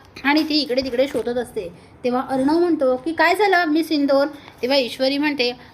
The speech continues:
"मला ना आजीने बांगड्या दिल्या होत्या, त्या सापडत नाहीयेत आता." तेव्हा अर्णव म्हणतो, "सापडत नाहीयेत म्हणजे?" ईश्वरी म्हणते, "मी इथे बॅगेत ठेवल्या होत्या, अचानक कुठे गायब झाल्या काय माहीत."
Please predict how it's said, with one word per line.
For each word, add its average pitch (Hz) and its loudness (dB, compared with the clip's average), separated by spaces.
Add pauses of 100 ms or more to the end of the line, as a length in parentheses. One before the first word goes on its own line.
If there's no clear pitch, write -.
"मला 294 4
ना 311 0
आजीने 285 -2
बांगड्या 254 0
दिल्या 269 0
होत्या, 254 -2
त्या 240 2
सापडत 339 0
नाहीयेत 370 4
आता." 277 0 (360)
तेव्हा 262 2
अर्णव 240 -2
म्हणतो, 285 0
"सापडत 269 -2
नाहीयेत 302 2
म्हणजे?" 302 2
ईश्वरी 311 0
म्हणते, 269 2 (340)
"मी 381 4
इथे 415 0
बॅगेत 330 0
ठेवल्या 339 0
होत्या, 294 0
अचानक 285 -2
कुठे 294 -2
गायब 277 0
झाल्या 277 0
काय 254 0
माहीत." 247 -6